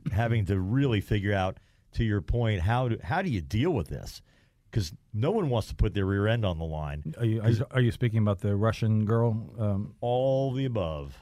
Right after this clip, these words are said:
Speaker 2: Well, you know, and again, um, well, figure skating, and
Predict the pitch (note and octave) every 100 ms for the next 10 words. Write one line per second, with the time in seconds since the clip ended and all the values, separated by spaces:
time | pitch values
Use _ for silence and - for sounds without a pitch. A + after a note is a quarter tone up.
0 | - C#3 B2 A#2+ - _ C#3 B2 G#2 -
1 | A#2+ A#2 B2 A2 G#2+ A2+ A2 G#2 G2+ -
2 | _ _ _ C3+ A#2+ - D#3 B2+ - A#2
3 | A2 A#2 A#2 B2 G2